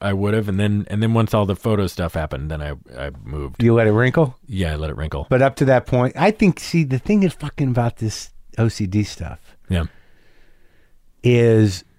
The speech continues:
Speaker 2: I think it's a way to ground ourselves. That,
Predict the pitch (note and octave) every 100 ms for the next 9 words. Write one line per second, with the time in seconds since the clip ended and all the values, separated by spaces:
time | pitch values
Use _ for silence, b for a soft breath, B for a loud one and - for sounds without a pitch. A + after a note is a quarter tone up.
0 | _ _ _ _ - A#2+ D#3+ E3+ D#3+ C3+
1 | C3 - C3+ A2+ G#2 G#2 G2+ G2 F#2+ F#2+
2 | - - G#2 F2+ - G2 G2 G#2 G#2 G2+
3 | F2+ - - E2+ D#2+ - E2 A#1+ - -
4 | - _ _ _ b b b - G2 A#2
5 | A2 G#2+